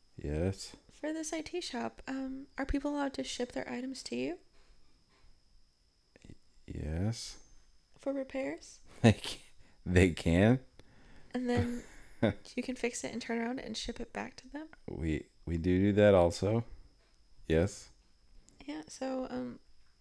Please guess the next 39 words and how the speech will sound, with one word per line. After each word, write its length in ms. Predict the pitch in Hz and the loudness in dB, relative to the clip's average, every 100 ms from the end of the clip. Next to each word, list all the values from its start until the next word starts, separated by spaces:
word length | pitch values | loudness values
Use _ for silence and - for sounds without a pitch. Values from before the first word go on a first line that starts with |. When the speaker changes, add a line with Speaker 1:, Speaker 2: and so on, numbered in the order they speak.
| - - - - - _ _ | -20 -20 -20 -20 -20 _ _
Speaker 2:
maybe 600 | 240 247 240 254 240 - - - - - - - - - - - - - - - _ | -8 -4 -4 -6 -8 -10 -18 -20 -20 -20 -20 -20 -20 -20 -20 -20 -20 -20 -20 -20 _
we 60 | - | -20
should 140 | - | -18
try 140 | - 226 | -14 -12
to 60 | 226 | -12
get 200 | 233 - | -14 -18
people 260 | 226 - | -16 -16
to 140 | 233 269 - - | -16 -20 -20 -10
Speaker 1:
I 60 | - | -8
Speaker 2:
ship 160 | - - | -6 -2
their 120 | 80 | -2
Speaker 1:
could. 140 | - | -4
Speaker 2:
stuff. 160 | - - - | -10 -18 -2
Speaker 1:
I 80 | 78 | 4
wasn't 240 | 95 95 | 6 6
really 120 | 87 85 | 8 8
looking 260 | 82 80 | 6 4
to 40 | 71 | 2
plug, 480 | - 82 80 82 | 4 6 6 4
but, 220 | - 62 - - - | 0 0 0 -6 -6
I 60 | |
mean, 120 | 71 69 | -2 -2
that's 320 | 71 - - | -4 -6 -6
great. 340 | 71 60 - - - - | -2 0 -2 -8 -6 -4
<laughs> 240 | - - | -4 -6
Speaker 2:
I 20 | 214 | -4
mean, 180 | 220 208 | -2 -4
let's 180 | 202 | -8
plug. 400 | - - 226 208 - - | -4 2 4 2 -2 -14
Let's 120 | - | -16
plug 300 | - - 226 | -10 -2 0
away. 360 | 226 220 214 208 | 2 0 0 2
Speaker 1:
No, 240 | 90 101 - - - | 8 8 8 2 -2
<laughs> 240 | 107 - | -2 8
I 120 | - - - 131 - | 10 10 10 8 10
wasn't 320 | 135 - 127 | 8 10 10
looking 320 | - - 131 113 | 12 10 10 10
to 240 | 302 104 | 8 4
plug, 460 | - 107 104 85 | 10 12 12 10